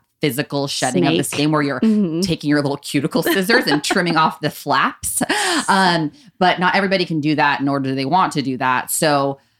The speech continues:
Speaker 1: I always tell people, you know, these peels that you're receiving routinely, they're so effective at you just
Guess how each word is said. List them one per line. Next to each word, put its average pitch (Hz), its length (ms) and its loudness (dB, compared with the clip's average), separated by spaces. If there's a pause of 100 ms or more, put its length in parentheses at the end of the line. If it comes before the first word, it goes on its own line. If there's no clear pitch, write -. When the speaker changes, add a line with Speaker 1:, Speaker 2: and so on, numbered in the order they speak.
(180)
Speaker 1:
I 143 140 2
always 160 240 -2
tell 151 140 0
people, 139 440 -2
you 139 120 2
know, 127 360 -2 (240)
these 147 240 0
peels 165 280 -2
that 143 120 -2
you're 139 160 -2
receiving 139 460 0
routinely, 139 680 0
they're 139 180 -2
so 139 760 -2
effective 127 680 -6
at 131 200 -2
you 135 340 0
just 131 320 -6